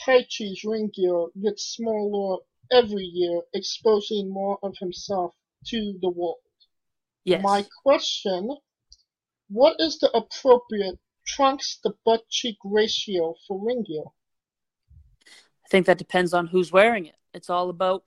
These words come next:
Speaker 2: someone's comfortability. If he wants to wear a near thong, let him wear a near thong.
Speaker 1: Good answer. Now,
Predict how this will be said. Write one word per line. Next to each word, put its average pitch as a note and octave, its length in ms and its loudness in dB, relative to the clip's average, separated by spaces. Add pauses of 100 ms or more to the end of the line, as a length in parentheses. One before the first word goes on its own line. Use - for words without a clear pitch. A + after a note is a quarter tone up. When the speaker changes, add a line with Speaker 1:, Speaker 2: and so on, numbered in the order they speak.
(120)
Speaker 2:
someone's G#3 640 -8
comfortability. A#3+ 720 -6 (140)
If G3 260 -12
he A#3 140 -12
wants A#3+ 540 -10
to B3 220 -2
wear B3 300 -6
a - 40 -6
near A#3+ 220 -4
thong, C#4 440 0
let C4 120 -4
him C4 100 -6
wear D4 160 -6
a - 40 -4
near C#4+ 140 -4
thong. E4 380 -8 (2000)
Speaker 1:
Good F3+ 180 0
answer. G#3+ 440 -4 (680)
Now, G#3 160 2